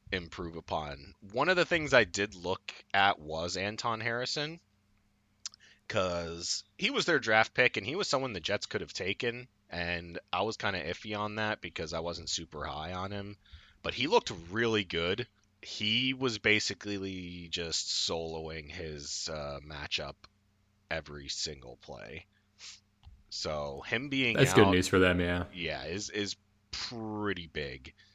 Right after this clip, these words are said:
Speaker 1: Um, he was one of their best pieces on the O-line, and if he is out or hobbled and plays a little bit and then goes out, that's just n-,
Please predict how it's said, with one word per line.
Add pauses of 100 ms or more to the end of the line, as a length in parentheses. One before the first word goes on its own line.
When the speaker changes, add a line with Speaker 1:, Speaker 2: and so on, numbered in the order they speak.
(460)
Speaker 1:
Um,
he
was
one
of
their
best (180)
pieces
on
the
O-line,
and
if
he
is (120)
out (540)
or
hobbled
and
plays
a
little
bit
and
then
goes
out,
that's
just
n-,